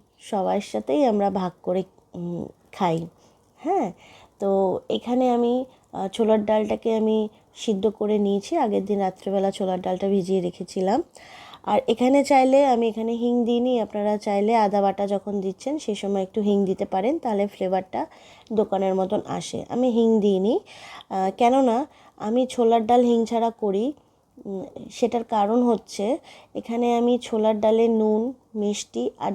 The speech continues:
ঝাল, এই তিনটে জিনিস ব্যালেন্স করি, আর এই তিনটে জিনি-, জিনিস যদি ব্যালেন্স হয় তাহলে আর হিংয়ের কোনো প্রয়োজন হয় না, আপনারা চাইলে দিতেই পারেন। আমি একটু ছোলার ডালগুলোকে, আহ, ভালো করে,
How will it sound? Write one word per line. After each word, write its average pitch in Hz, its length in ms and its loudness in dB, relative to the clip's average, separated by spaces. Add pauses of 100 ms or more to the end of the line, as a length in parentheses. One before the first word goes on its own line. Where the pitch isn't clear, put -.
ঝাল, 196 360 0 (420)
এই 240 140 0
তিনটে 240 420 2
জিনিস 240 300 2
ব্যালেন্স 190 440 -2
করি, 170 280 -10 (400)
আর 196 100 -2
এই 240 240 2
তিনটে 254 300 -2
জিনি-, 254 400 -2
জিনিস 233 360 0
যদি 240 200 0
ব্যালেন্স 208 520 2
হয় 208 220 -2 (240)
তাহলে 254 400 0 (160)
আর 196 180 -4
হিংয়ের 196 440 0
কোনো 208 280 -2
প্রয়োজন 185 540 -2
হয় 170 260 -4
না, 165 220 -4 (400)
আপনারা 269 340 0
চাইলে 262 280 2
দিতেই 180 340 -2
পারেন। 170 320 -8 (520)
আমি 226 200 2
একটু 233 200 2
ছোলার 220 360 2
ডালগুলোকে, 214 760 2 (300)
আহ, 190 120 -6
ভালো 196 320 4
করে, 202 420 -2